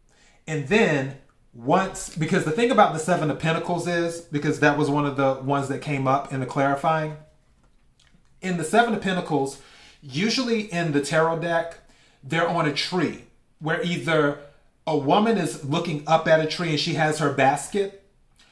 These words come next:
or a man is looking at a tree and he's holding his, um, hoe. And th-, when, when they're looking at the tree or looking at the vine,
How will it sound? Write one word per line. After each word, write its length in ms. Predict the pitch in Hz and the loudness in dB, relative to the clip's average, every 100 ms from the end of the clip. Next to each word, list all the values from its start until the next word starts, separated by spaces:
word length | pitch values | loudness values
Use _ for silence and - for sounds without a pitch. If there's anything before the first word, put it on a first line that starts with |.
| _ _ | _ _
or 300 | 165 165 156 | 4 6 8
a 160 | 156 139 | 6 0
man 540 | 143 180 196 156 135 | 0 2 2 2 -2
is 240 | 139 147 135 | -2 -2 0
looking 300 | 151 151 139 | -2 0 2
at 100 | 135 | 0
a 80 | |
tree 380 | 131 - 151 143 | -2 -2 0 0
and 120 | 139 | 2
he's 200 | 143 147 | 0 0
holding 720 | - 165 156 147 139 131 131 - | 2 4 4 2 0 -2 -8 -12
his, 400 | - 147 135 - 156 | -2 0 0 -2 0
um, 260 | 143 127 | 2 2
hoe. 360 | - 214 - - - _ _ _ _ _ _ _ _ _ _ _ _ - | 6 6 6 -2 -20 _ _ _ _ _ _ _ _ _ _ _ _ -4
And 560 | 175 170 160 147 143 - _ _ _ _ - 147 | 0 2 2 0 -2 -8 _ _ _ _ -20 -18
th-, 140 | 151 175 | -12 0
when, 220 | 190 185 - 151 | 2 2 -2 -4
when 160 | 170 | -2
they're 200 | 170 160 | 2 4
looking 520 | 147 151 220 208 175 - | 4 4 4 2 -2 4
at 260 | 196 151 | 4 4
the 80 | 151 | -2
tree 520 | 151 - 196 139 113 - | -4 2 2 2 0 0
or 100 | 147 | 2
looking 320 | 170 180 160 | 2 -2 -2
at 160 | 160 131 | -2 -2
the 80 | |
vine, 540 | 131 160 156 120 107 | 2 4 4 0 -6